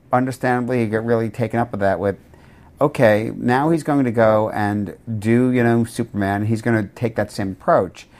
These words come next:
What I liked about the, the thread that, you know, that, that you have posted,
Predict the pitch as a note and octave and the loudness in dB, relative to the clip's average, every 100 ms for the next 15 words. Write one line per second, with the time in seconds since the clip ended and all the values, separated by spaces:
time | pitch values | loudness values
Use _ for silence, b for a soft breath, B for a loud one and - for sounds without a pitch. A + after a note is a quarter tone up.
0 | B B C#3 E3 E3 G3 B3 F3 D#3 C3+ | B B 0 2 2 2 2 0 2 2
1 | B2+ - - A#2 A2+ A2+ A2+ - F#3+ C#3+ | 2 -6 -8 -6 -4 -6 -8 0 2 2
2 | G#2+ G#2 G2 G#2+ G#2 G2 G2 G#2 - _ | 2 0 0 -4 -4 -4 -6 -8 -10 _
3 | G#2+ G#2+ A2 G#2 - F#3 F3 F#2 D#2+ | -4 -2 0 0 0 0 -2 -6 -8